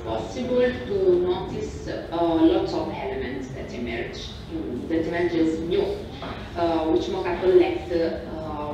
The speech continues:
with, uh, with post-its that I showed you, um, first, uh, which was, uh, sharing a wonderful experience, uh, with interesting people,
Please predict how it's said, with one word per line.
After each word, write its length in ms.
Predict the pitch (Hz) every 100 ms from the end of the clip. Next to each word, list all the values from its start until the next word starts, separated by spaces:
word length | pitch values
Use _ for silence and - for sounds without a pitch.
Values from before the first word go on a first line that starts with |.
| 147
with, 260 | 147 - -
uh, 560 | 143 135 131 - - 160
with 200 | 160 -
post-its 460 | - - 175 170 160
that 280 | - - -
I 400 | - 127 123 131
showed 400 | - 160 156 147
you, 480 | - 147 143 - - 175 - - 170
um, 960 | 160 143 - - - - - - - - - - - -
first, 440 | - - - - - - - - - - - - - - 156 165
uh, 340 | 165 165 160 160 - 151
which 360 | 156 175 -
was, 380 | 160 - - - - - - -
uh, 320 | 139 - -
sharing 680 | - - - 220 240 247 -
a 160 | 165
wonderful 600 | 160 160 170 175 - -
experience, 800 | 147 - - 175 175 165 - -
uh, 160 | 147 - -
with 260 | - 160 -
interesting 600 | 320 320 349 - - -
people, 380 | - 208 - 262